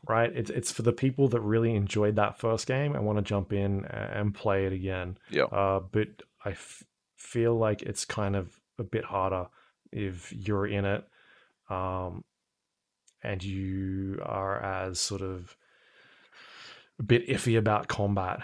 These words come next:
Speaker 1: as me, 'cause
Speaker 2: Yeah.
Speaker 1: it's, it's rough. It is hard. <laughs>
Speaker 2: Yeah.
Speaker 1: Um, but two still f-,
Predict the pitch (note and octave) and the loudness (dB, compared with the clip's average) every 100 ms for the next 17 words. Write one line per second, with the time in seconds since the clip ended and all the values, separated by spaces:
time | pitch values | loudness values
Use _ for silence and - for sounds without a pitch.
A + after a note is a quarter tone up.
0 | - A#2+ G2 G#2 F#2 F#2 - - G#2 F#2+ | -6 -4 -2 -2 -2 -6 -6 -2 0 0
1 | - - A#2 B2+ - - C#3 - A2+ G2 | -2 4 4 4 0 2 2 4 2 2
2 | - - - - B2 A2+ G#2+ A2 G2 F#2+ | 0 -10 -12 -6 0 2 2 4 4 4
3 | G2 - - - C#3 - - - - - | 0 -4 -2 4 4 4 -2 -8 -14 -4
4 | F#2+ F#2+ F#2+ - _ _ _ _ _ _ | -2 -2 -4 -10 _ _ _ _ _ _
5 | - _ - A2 - D#3+ - C#3 - - | -20 _ -4 0 8 10 10 4 2 -10
6 | - | -4